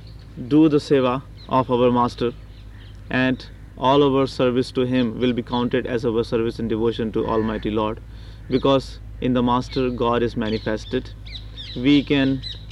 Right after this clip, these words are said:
bring the water for the master, we can <coughs> fan him, and we can even grind the wheat or other grains for him for the langar. We can do all this service and devotion to the form of the master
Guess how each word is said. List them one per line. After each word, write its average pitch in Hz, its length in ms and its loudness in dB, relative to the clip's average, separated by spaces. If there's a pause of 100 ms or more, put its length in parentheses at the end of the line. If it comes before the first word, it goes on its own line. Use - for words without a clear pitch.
(120)
bring 135 200 4
the 135 100 4
water 123 260 4
for 127 180 2
the 127 120 2
master, 123 500 0
we 123 100 2
can 175 180 4 (100)
<coughs> 113 60 -4
fan 120 160 0
him, 131 220 0 (600)
and 135 340 2
we 135 140 4
can 135 220 2
even 123 300 0 (240)
grind 127 420 0
the 120 160 2
wheat 120 340 0 (240)
or 113 200 2
other 117 200 4
grains 113 380 0
for 113 200 0
him 113 220 -4
for 117 180 -4
the 110 100 2
langar. 117 320 0 (800)
We 139 140 4
can 143 200 4
do 135 180 4
all 135 240 6
this 139 400 2 (220)
service 127 440 0
and 123 120 0
devotion 117 480 0 (340)
to 127 100 0
the 117 180 2
form 127 320 2
of 110 120 -2
the 113 80 0
master 113 460 -2